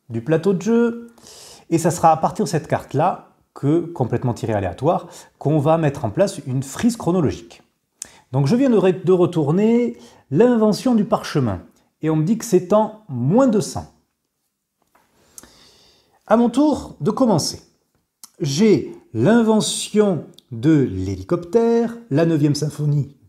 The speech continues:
de Beethoven, l'invention des conserves, l'invention de la bouteille en verre. Je vais devoir essayer, intuitivement, de positionner mes cartes par rapport à celle qui est là. Alors là, je pense que toutes mes cartes se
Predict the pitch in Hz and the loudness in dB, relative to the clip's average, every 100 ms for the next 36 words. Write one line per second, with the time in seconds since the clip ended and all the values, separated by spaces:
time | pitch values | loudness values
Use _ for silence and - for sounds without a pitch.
0 | - 107 127 147 208 226 226 226 226 - | -14 -6 -4 -2 0 2 0 -2 -8 -18
1 | _ _ - 175 226 214 208 - - 196 | _ _ -2 2 2 2 -2 -4 0 2
2 | 143 - - 98 98 185 196 - 226 226 | 2 -6 -18 -16 -4 -4 -2 -2 -2 -2
3 | 214 233 - - _ 131 180 196 170 147 | -2 -4 -8 -20 _ 0 2 2 0 -2
4 | - 226 208 143 127 160 170 240 196 - | -2 -2 0 0 0 -2 0 0 0 -2
5 | 147 107 82 - - _ _ _ _ _ | 0 0 -4 -10 -20 _ _ _ _ _
6 | _ _ _ _ - - - - - 143 | _ _ _ _ -20 -20 -20 -20 -4 0
7 | 233 240 202 175 - 202 - 165 139 139 | 2 4 4 2 0 -4 -4 -2 0 2
8 | 202 247 - _ - 135 135 - 101 107 | 0 -2 -14 _ -8 -6 -6 -8 -6 0
9 | 135 208 226 - - _ _ _ _ 107 | 2 2 -2 -12 -20 _ _ _ _ -2
10 | 139 170 170 151 - 147 120 113 - - | 0 2 2 0 -2 0 0 -2 -4 -16
11 | _ 120 127 175 180 - 208 170 160 196 | _ -6 -2 -2 -4 -6 -4 0 0 0
12 | 190 - 190 180 131 90 - - _ _ | 0 0 -2 -2 -4 -4 -8 -20 _ _
13 | _ _ - 101 101 156 123 123 156 175 | _ _ -10 -6 2 2 2 0 0 0
14 | - - 147 156 165 131 113 151 151 - | -4 0 0 0 -4 -2 -2 -2 -4 -8
15 | - | -10